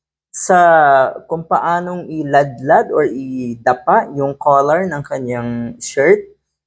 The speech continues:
Ganun po, yung collar po na ito ng damit, ito po ay inside, ah, shirt ng mga sundalong, ng mga sundalong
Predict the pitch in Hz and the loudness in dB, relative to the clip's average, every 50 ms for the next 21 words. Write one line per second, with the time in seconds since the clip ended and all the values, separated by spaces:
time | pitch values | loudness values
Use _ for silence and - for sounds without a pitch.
0 | _ - 180 196 240 254 247 240 240 269 269 277 - - - - _ _ _ _ | _ 2 2 4 4 4 2 2 2 4 4 4 2 0 -4 -12 _ _ _ _
1 | _ _ 208 233 277 285 269 277 - - 302 311 330 339 330 311 294 277 - - | _ _ -8 -6 -4 -4 -6 -8 -8 0 4 4 4 4 4 2 0 0 -2 -6
2 | 226 185 202 202 180 196 196 196 214 202 190 180 160 131 123 117 127 156 175 156 | -6 -6 -4 -6 -6 -6 -2 -2 -2 -2 -2 -4 -6 -6 -6 -6 -4 -4 -4 -4
3 | 120 110 - _ _ _ _ _ _ _ - 202 196 220 214 220 - 214 196 156 | -4 -4 -6 _ _ _ _ _ _ _ -2 0 0 0 -2 2 2 2 4 4
4 | 170 175 175 165 - - 196 208 220 214 - - 214 196 185 175 160 147 - - | 4 4 2 0 -2 -2 -2 0 0 -2 -2 0 2 2 2 2 0 -4 -14 -20
5 | _ _ _ _ _ _ _ - 165 151 143 - - - 233 214 170 156 156 156 | _ _ _ _ _ _ _ 2 2 2 2 2 0 2 4 4 4 4 2 0
6 | - - _ _ _ _ _ _ _ 165 180 190 190 190 185 185 180 180 - 185 | -6 -16 _ _ _ _ _ _ _ -2 0 0 2 2 0 0 -2 -4 -4 -6
7 | 170 165 156 160 165 175 175 175 180 180 180 180 185 190 190 190 - _ _ _ | -4 0 2 4 4 4 4 2 0 -2 -2 -2 -4 -4 -6 -8 -10 _ _ _
8 | _ _ _ _ _ _ _ _ _ _ _ _ _ _ _ _ _ _ - 143 | _ _ _ _ _ _ _ _ _ _ _ _ _ _ _ _ _ _ -4 -2
9 | 147 151 151 156 151 - - 160 160 147 143 139 135 135 139 139 139 143 139 139 | 0 0 0 0 0 0 -2 0 2 4 4 4 4 4 2 0 0 -2 -6 -10